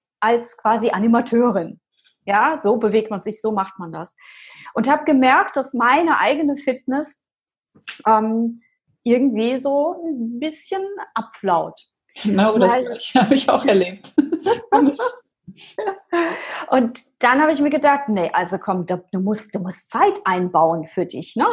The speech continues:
Speaker 1: Du musst und überhaupt." Und ja, nun, wenn ich jetzt aber mich bewege, dann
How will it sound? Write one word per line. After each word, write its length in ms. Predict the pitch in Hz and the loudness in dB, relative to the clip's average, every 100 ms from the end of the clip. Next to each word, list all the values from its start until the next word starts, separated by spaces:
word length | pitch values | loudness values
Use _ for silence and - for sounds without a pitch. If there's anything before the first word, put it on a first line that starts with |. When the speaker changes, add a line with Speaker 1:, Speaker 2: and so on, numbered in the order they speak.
| - | -2
Speaker 1:
Du 80 | 196 | -4
musst 680 | 185 226 233 233 - _ | 2 4 4 2 -6 _
und 120 | - 165 | -14 -14
überhaupt." 500 | - - 302 320 320 - - - - - - | -12 0 4 4 2 -12 -18 -18 -18 -6 2
Und 580 | 233 226 220 220 - - | 4 6 2 0 -4 0
ja, 440 | 208 180 139 - 190 | 4 6 4 -2 -8
nun, 280 | 202 185 | -6 0
wenn 160 | 180 185 | 0 0
ich 220 | 269 277 | -2 -2
jetzt 180 | 254 247 | -2 -2
aber 400 | 175 180 175 226 285 _ - | -2 0 0 -4 _ _ -8
mich 320 | 208 190 196 | -4 -4 -4
bewege, 500 | 185 202 339 233 202 | 0 2 2 2 0
dann 280 | 160 160 | 0 -4